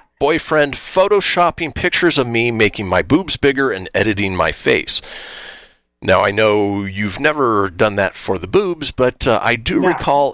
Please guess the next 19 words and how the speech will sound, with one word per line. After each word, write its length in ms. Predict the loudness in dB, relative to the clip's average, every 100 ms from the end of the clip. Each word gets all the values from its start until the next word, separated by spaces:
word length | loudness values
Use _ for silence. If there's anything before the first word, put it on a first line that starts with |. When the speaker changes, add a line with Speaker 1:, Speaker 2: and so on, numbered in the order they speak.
| -6
Speaker 2:
a, 300 | -8 -4 0
uh, 180 | 0 -2
a, 180 | -8 -12 -16 _ -10
a 160 | -8 -10 -16 _ -6
specific 600 | -4 0 0 0 -2 -2
picture 320 | -2 0 0
of 140 | 0 0
you 200 | -2 2
where, 400 | 2 4 4 4
uh, 260 | 2 0 -6 -18 -20
for 160 | -12 -2
some 240 | 0 2 2
unknown 320 | 2 2 0
reason, 300 | 0 0 -2
Taylor 340 | -2 0 0 2
Swift 420 | 0 -2 -6 -6
is 120 | -4
hugging 380 | -4 -6 -8 -14
you. 140 | -16